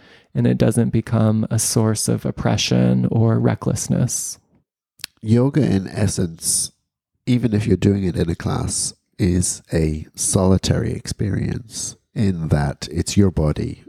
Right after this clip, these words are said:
Speaker 2: the way that you feel when doing an asana, or, you know,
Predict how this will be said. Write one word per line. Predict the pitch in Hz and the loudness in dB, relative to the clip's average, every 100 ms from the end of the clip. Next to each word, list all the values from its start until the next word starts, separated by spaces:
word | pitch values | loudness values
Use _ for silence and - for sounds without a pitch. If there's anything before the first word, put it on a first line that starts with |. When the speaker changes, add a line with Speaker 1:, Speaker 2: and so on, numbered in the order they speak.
| - _ _ | -20 _ _
Speaker 2:
the | - | 0
way | 82 78 | 2 2
that | 78 - | -2 0
you | 90 | 2
feel | 90 90 82 | 2 2 2
when | 78 80 78 | 2 -2 -2
doing | - - | -4 -2
an | - | -4
asana, | 78 - - 85 - _ | -4 -6 -4 -6 -8 _
or, | 104 82 80 73 73 69 _ _ - - - - - - | 2 4 6 4 2 0 _ _ -20 -20 -20 -20 -10 0
you | 135 | 0
know, | - | 0